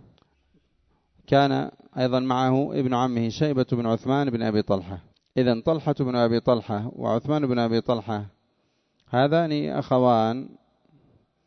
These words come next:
من بني عبد الدار. طلحة بن أبي طلحة له ولد اسمه عثمان، أسلم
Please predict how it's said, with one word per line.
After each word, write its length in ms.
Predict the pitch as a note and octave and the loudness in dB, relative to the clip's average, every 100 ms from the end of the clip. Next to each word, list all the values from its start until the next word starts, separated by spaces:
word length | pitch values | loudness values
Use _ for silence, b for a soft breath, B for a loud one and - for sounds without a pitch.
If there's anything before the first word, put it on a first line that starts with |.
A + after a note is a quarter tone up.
| _ _ _ C#3 | _ _ _ -4
من 100 | C3 | 0
بني 200 | C3+ C3 | 2 2
عبد 220 | A#2+ A2+ | 0 0
الدار. 380 | G#2+ G2 F#2 - _ b b b b _ _ _ _ _ _ _ | 2 2 2 -4 _ b b b b _ _ _ _ _ _ _
طلحة 360 | - E3+ - - | -2 0 0 -2
بن 160 | D#3+ C#3+ | 0 0
أبي 240 | C#3 C3+ | 0 0
طلحة 400 | C3 D3+ C3 C#3+ | 0 -2 -2 -2
له 140 | C#3 C#3 | 0 0
ولد 460 | C3 C3 C#3+ C3 | 0 0 0 0
اسمه 500 | B2+ A#2+ C3 A#2+ A2 | -4 -4 -4 -2 0
عثمان، 640 | G#2 - A2 A#2 B2 B2+ C3 _ _ _ _ _ _ _ _ _ | -2 -2 0 0 0 -4 -12 _ _ _ _ _ _ _ _ _
أسلم 600 | E3+ E3 D3 C#3 C#3+ D3 | -2 -2 0 2 2 0